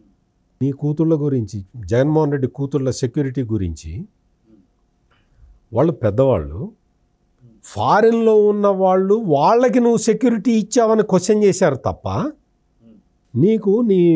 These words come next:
నీ సతీమణికి ఎంత సెక్యూరిటీ ఇచ్చారో ఎవరన్నా మాట్లాడారా? ఎవరన్నా సెక్యూరిటీ ఇస్తే తప్పు పట్టారా? నేను చెప్పాను కదా, నాలుగు అంచె-, అంచెల భద్రత పెట్టుకుంటే జగన్మోహన్ రెడ్డిని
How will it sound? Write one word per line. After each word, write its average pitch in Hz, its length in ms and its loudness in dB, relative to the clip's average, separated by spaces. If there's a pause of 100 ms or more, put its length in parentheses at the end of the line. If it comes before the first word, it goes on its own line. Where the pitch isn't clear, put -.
(160)
నీ 156 80 2 (300)
సతీమణికి 151 680 0 (200)
ఎంత 175 180 -2 (120)
సెక్యూరిటీ 190 480 -2
ఇచ్చారో 185 300 0
ఎవరన్నా 180 300 0 (100)
మాట్లాడారా? 120 440 -4 (1040)
ఎవరన్నా 185 460 2
సెక్యూరిటీ 196 460 0
ఇస్తే - 260 -6
తప్పు 160 260 -2
పట్టారా? 123 380 0 (1160)
నేను 160 220 4
చెప్పాను 220 340 0
కదా, 220 160 0 (560)
నాలుగు 214 420 2
అంచె-, 214 360 0 (200)
అంచెల 196 340 2 (140)
భద్రత 262 340 2 (120)
పెట్టుకుంటే 190 560 0 (140)
జగన్మోహన్ 254 420 2
రెడ్డిని 214 240 2